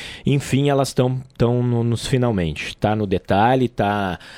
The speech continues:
naquela ideia já de vamos, eh, avaliar quando será a inauguração. É neste estágio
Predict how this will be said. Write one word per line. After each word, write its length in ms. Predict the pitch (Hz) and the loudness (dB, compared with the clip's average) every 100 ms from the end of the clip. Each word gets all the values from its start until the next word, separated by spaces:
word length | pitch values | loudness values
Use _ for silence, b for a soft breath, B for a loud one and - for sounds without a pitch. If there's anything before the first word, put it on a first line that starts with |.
| B | B
naquela 340 | 98 87 113 107 | -6 -2 0 2
ideia 380 | 90 110 107 | 4 4 4
já 240 | 104 107 117 | 2 2 2
de 320 | 113 123 123 | 2 4 4
vamos, 720 | 95 117 151 156 143 - - B B - | 4 2 2 2 0 -2 -6 B B -4
eh, 300 | 113 107 104 | 0 2 2
avaliar 720 | 113 113 117 107 107 131 147 - B B - - | 0 0 2 2 2 2 0 -6 B B -14 2
quando 380 | 143 170 170 165 | 2 4 0 -2
será 420 | - 113 120 123 | 0 2 2 2
a 80 | 123 | 2
inauguração. 840 | 123 120 123 131 - 104 82 76 - 92 | 0 2 2 2 0 -2 -2 -4 -10 -4
É 160 | 95 | -2
neste 1160 | 92 95 113 120 - - - - 120 107 98 90 | 0 2 0 -2 -8 -6 -4 0 2 2 2 0
estágio 880 | - 98 - - 110 117 123 123 143 | -2 -2 -2 0 2 4 2 0 0